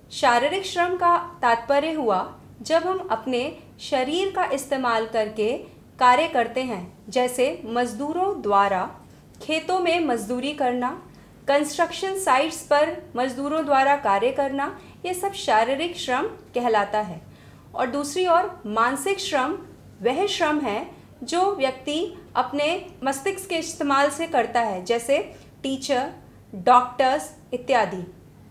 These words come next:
और इस श्रम के बदले उसे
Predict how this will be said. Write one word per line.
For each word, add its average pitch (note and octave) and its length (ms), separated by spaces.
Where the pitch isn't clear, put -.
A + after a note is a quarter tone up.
और D4 220
इस F4+ 200
श्रम F4 340
के G4 180
बदले C4 440
उसे E4+ 260